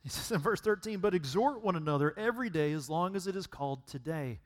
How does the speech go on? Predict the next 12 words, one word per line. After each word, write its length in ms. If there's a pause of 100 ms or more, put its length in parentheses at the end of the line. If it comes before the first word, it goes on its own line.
(280)
that 220
none 300
of 180
you 300 (240)
may 160
be 140
hardened 540
by 120
the 120
deceitfulness 720
of 100
sin." 360